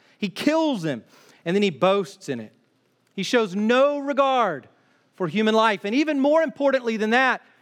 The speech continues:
he shows no regard for the image, the image of, of God in man. He shows no regard for God's glory, shows no regard for God's image bearer.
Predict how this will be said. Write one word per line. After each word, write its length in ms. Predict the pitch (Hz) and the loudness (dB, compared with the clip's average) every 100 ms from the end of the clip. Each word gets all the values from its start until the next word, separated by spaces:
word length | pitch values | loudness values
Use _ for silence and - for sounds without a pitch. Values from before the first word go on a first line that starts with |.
| _ | _
he 160 | 262 | -2
shows 400 | 233 269 247 190 | 0 0 0 -2
no 400 | 214 247 285 302 | -2 2 2 2
regard 580 | 285 277 262 269 269 226 | -2 -2 0 2 2 -2
for 100 | 240 | -8
the 140 | 208 - | -12 -6
image, 580 | 226 180 110 - - _ _ _ _ _ - _ _ _ | -4 -2 -6 -14 -20 _ _ _ _ _ -20 _ _ _
the 140 | - 143 | -8 -6
image 320 | 165 156 139 | -4 -6 -4
of, 180 | 143 127 _ _ _ _ _ - | -6 -6 _ _ _ _ _ -16
of 180 | 127 110 | -14 -2
God 500 | 147 139 127 120 139 | 0 2 -2 -6 -10
in 240 | 139 135 139 | -10 -8 -4
man. 340 | 143 135 120 | -2 -2 -6
He 120 | 127 | -10
shows 300 | 143 147 127 | -8 -8 -6
no 220 | 143 165 | -4 -4
regard 600 | 226 233 175 165 160 160 151 | -4 -6 -2 0 0 -2 -6
for 160 | 143 | -14
God's 440 | 123 151 165 147 120 | -2 0 0 -2 -8
glory, 560 | 151 175 220 262 285 - _ _ _ _ _ _ _ _ _ _ _ | -4 0 2 2 -4 -10 _ _ _ _ _ _ _ _ _ _ _
shows 320 | - 151 127 | -8 -8 -4
no 180 | 151 160 | -2 -2
regard 600 | 151 139 143 139 127 - _ _ _ _ _ | -2 0 0 0 -4 -8 _ _ _ _ _
for 120 | 143 | -6
God's 380 | 139 139 131 143 | -2 0 -2 -4
image 380 | 143 135 117 | -6 -6 -6
bearer. 500 | 127 135 127 113 104 | -4 -2 -2 -4 -12